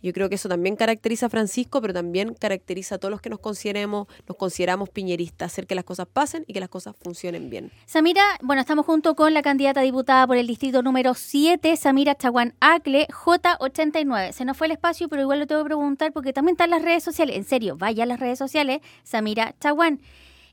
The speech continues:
Speaker 2: Eh, Isabel Pla,
Speaker 1: También
Speaker 2: ella
Speaker 1: se
Speaker 2: también fue
Speaker 1: sumó.
Speaker 2: ministra de la Mujer, bueno, te-,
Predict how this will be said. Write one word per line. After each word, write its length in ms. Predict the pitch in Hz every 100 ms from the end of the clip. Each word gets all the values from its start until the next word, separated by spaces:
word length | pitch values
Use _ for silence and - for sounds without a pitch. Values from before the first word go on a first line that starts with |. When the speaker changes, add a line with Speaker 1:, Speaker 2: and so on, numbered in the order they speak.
| -
Speaker 2:
Eh, 380 | 262 254 254 -
Isabel 400 | 254 254 240 247
Pla, 320 | - 240 208 -
Speaker 1:
También 200 | 185 175
Speaker 2:
ella 80 | 277
Speaker 1:
se 40 | 226
Speaker 2:
también 180 | 247 262
fue 180 | 202 285
Speaker 1:
sumó. 20 |
Speaker 2:
ministra 1000 | 285 269 277 285 - 302 302 294 294 302 277
de 100 | 262
la 120 | 247
Mujer, 460 | 226 - 302 320
bueno, 220 | 311 311
te-, 100 | 330